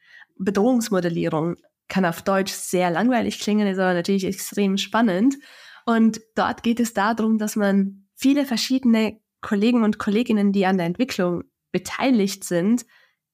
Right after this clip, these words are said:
mit einbezieht in der Identifikation von Problemen. Und ich sehe sehr oft, dass Bedrohungsmodellierung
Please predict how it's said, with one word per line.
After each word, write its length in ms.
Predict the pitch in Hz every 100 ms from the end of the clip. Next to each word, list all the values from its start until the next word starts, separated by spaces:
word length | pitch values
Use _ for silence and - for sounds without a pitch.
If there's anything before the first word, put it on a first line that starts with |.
| -
mit 340 | 202 202 -
einbezieht 800 | 160 180 214 254 - 226 254 - -
in 200 | 233 240
der 140 | 240
Identifikation 800 | 220 214 202 220 214 - 196 214
von 180 | 220 214
Problemen. 640 | 214 208 202 294 214 175 - _ _ _ _
Und 380 | 208 196 190 - - _ _
ich 120 | 196
sehe 160 | - 247
sehr 240 | 262 254
oft, 200 | 233 226
dass 180 | 214 208
Bedrohungsmodellierung 1120 | - 202 202 247 - 233 220 220 220 220 226